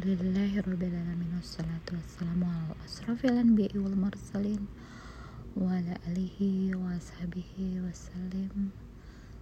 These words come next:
السلام عليك يا رسول الله. السلام عليك يا حبيب الله.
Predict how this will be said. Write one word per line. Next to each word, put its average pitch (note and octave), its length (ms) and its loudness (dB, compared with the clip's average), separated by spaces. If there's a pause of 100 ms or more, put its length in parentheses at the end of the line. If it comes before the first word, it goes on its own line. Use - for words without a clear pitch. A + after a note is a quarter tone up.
(200)
السلام F#3 480 -2
عليك F3 400 -2 (240)
يا F3 480 0
رسول E3+ 320 -4
الله. E3+ 360 -4 (1080)
السلام F3+ 420 -2 (140)
عليك D#3+ 280 -6 (280)
يا E3 320 -2 (160)
حبيب E3+ 400 -2
الله. D3+ 360 -4